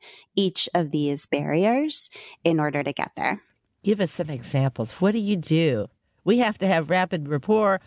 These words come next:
Speaker 2: or we
Speaker 1: Great.
Speaker 2: wouldn't have a, uh, an interview here. Tell us about that.
Speaker 1: That's a great point. So for each of the barriers, we give tools to overcome them. So I'll give you examples on the first barrier of time,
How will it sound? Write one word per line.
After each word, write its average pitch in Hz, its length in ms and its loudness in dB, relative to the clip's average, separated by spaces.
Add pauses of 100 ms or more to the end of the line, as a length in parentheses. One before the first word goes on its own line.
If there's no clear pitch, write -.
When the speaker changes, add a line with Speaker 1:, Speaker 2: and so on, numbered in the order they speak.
(240)
Speaker 2:
or 190 280 4
we 202 140 2
Speaker 1:
Great. 233 100 2
Speaker 2:
wouldn't 208 280 0
have 190 360 0
a, 180 300 2
uh, 165 300 4
an - 120 -2
interview 180 540 0
here. 131 400 0 (180)
Tell 214 140 2
us 208 180 0
about 131 320 0
that. 107 200 -4 (920)
Speaker 1:
That's 220 140 0
a 220 80 2
great 208 260 0
point. 226 380 0
So 240 240 2 (340)
for 226 140 2
each 277 240 2
of 359 120 2
the 330 60 4
barriers, 190 840 2
we 185 200 2
give 165 220 0
tools 175 360 0
to - 100 0
overcome 151 500 -2
them. - 200 -2
So 170 180 0
I'll 170 80 2
give 214 160 2
you 254 180 4
examples 175 580 0
on 156 260 2
the 151 100 -2
first - 400 -2
barrier 151 360 0
of 143 120 -8
time, 156 560 2